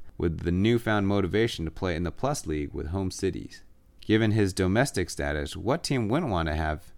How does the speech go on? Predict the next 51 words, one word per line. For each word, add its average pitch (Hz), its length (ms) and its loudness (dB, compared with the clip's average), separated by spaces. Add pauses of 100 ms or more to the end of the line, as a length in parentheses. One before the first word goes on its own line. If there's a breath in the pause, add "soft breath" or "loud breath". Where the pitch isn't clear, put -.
(140)
Davis 85 380 0
as 76 160 -4
a - 80 -8
closer? 101 500 -2 (720 soft breath)
Jordan 131 240 6
Chapman 135 360 4
had 113 200 2
himself 104 340 0
a 92 60 -2
series 101 340 2
too, 101 320 -2
scoring 90 480 0
in 85 220 -2
the 82 100 0
twenties 98 720 -2
four 117 240 2
out 101 80 4
of 85 80 -2
five 90 320 -2
games. - 440 -6 (540 soft breath)
He 104 160 2
might 143 220 6
not 120 240 2
have 104 240 0
the 80 140 0
athletic 80 480 -2
profile 76 540 -2
of 76 140 -4
other 76 220 -4
imports 76 460 -6
in 73 80 -6
the 71 60 -6
league, 71 260 -6 (440 soft breath)
but 92 120 0
he's 127 240 4
only 123 220 4
going 104 300 2
to 90 200 4
be 85 280 2
twenty-eight. 90 680 -2 (320)
He - 100 -6
speaks - 320 -2
Mandarin, 85 460 0
and 95 180 0
he 139 80 0
can 104 140 0
shoot 131 300 0
the 87 60 -2
basketball 80 540 0
really 92 260 2
well. 71 360 -4